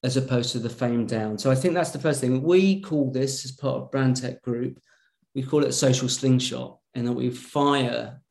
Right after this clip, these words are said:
films communication into the connected T V space at pace, because the connected T Vs can give it scale beyond some of the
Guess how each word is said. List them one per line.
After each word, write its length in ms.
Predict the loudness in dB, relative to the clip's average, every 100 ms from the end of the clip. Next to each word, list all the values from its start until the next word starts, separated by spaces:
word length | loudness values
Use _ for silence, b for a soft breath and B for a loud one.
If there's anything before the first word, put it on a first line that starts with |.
| _
films 420 | 2 4 4 0
communication 760 | 2 2 2 0 -4 -4 -2 2
into 520 | 4 6 4 2 -2 -4 -6 b b b b _ _
the 60 | -6
connected 400 | 2 2 2 -4
T 100 | -6
V 180 | -2 0
space 580 | 0 -4 -8 -6 -10 _ -10
at 200 | -10 -12 _
pace, 460 | -8 -6 -4 -6 -10
because 340 | -8 -8 -8
the 60 | -8
connected 500 | -6 -6 -4 -6 -8 -12
T 160 | -6 -2
Vs 260 | 0 -2 -2
can 100 | -4
give 180 | -4
it 120 | -4 -4
scale 400 | -2 0 0 -2
beyond 480 | -2 0 0 0
some 240 | -2 -2 -2
of 120 | -2
the 240 | -6 -8